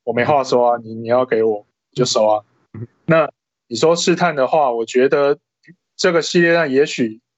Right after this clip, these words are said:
Speaker 1: 当然我，当然我是太阳球迷，也许我比较偏向太阳一点。
Speaker 2: 嗯哼。
Speaker 1: 但是我的想法是说，第一个就是太阳第一场，或者说不定前两场都没有 Chris Paul，
Speaker 2: 嗯哼。
Speaker 1: 你要试探什么东西啊？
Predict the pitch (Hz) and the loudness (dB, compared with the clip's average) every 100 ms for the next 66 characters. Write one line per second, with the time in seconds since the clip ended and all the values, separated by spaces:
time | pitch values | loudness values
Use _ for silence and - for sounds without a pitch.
0 | _ - 165 135 123 123 - 156 160 117 | _ -2 0 0 0 -2 0 0 0 0
1 | 151 151 127 120 113 110 123 127 120 120 | 0 0 -2 -2 -2 0 0 2 2 0
2 | - - 127 120 127 - 127 131 120 117 | -2 0 2 2 -2 -2 -2 0 -2 0
3 | 110 110 - - 147 _ - 127 113 160 | -4 -4 -16 -20 -20 _ -12 -10 -2 0
4 | 165 170 151 _ _ _ 127 120 131 143 | 2 2 2 _ _ _ 0 2 2 0
5 | 143 147 120 156 139 135 127 127 151 151 | 0 0 0 -2 -2 0 2 0 0 0
6 | 147 131 139 147 131 131 _ _ _ _ | 0 0 0 2 0 0 _ _ _ _
7 | - 151 127 127 139 139 131 - 139 139 | -2 0 -2 -2 -2 -2 -4 -2 0 0
8 | 147 139 143 135 120 113 117 120 - - | 0 0 -2 -2 -2 0 -2 -4 -4 -2
9 | 143 135 110 117 113 - 113 - _ _ | -2 -2 -2 -2 -4 -6 -6 -6 _ _
10 | 135 120 117 113 123 131 131 120 - 107 | -8 -8 -2 0 2 0 0 -2 -4 -4
11 | 110 - 131 | -4 -6 -8